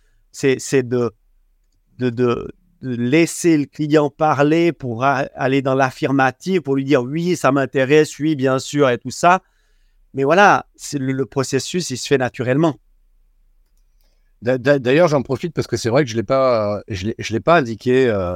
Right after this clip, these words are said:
Speaker 2: je l'ai pas dit dans la présentation, enfin, en tout cas, dans l'introduction de, de, de ce live. Euh, donc, pour ceux qui ne le savent pas, effectivement, Sébastien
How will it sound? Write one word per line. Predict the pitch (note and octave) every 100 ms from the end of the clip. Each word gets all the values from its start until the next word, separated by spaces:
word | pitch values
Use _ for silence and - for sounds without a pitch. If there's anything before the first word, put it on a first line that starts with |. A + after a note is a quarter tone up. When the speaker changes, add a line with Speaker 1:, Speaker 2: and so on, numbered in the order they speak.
| -
Speaker 2:
je | F2+
l'ai | G2+
pas | A#2+
dit | C3
dans | C#3
la | G#2+
présentation, | - G#2+ A2 G#2 - C3+
enfin, | A#2
en | G2+
tout | -
cas, | B2
dans | A2+
l'introduction | A2+ - D#3 C#3+ - - D#3+ C#3+ _ _ _ _ _ _ -
de, | G2+ A2+ A2+
de, | A2+ A2
de | G2+ G#2
ce | -
live. | A2+ D3 F3+ C#3 A2+ - _ B2+
Euh, | A#2+ A#2 A2+ G#2+ G#2 G2+ G2+ F#2+ F#2 - _ -
donc, | G#2
pour | - -
ceux | D3 C#3
qui | C3
ne | A2+
le | G2
savent | - A2 - -
pas, | C3+ C#3+ C3+
effectivement, | - F#2+ A2 A2 A#2+ B2 - _ _ _ _ _
Sébastien | - C3 B2+ B2+ - - C3+ C3+ C3+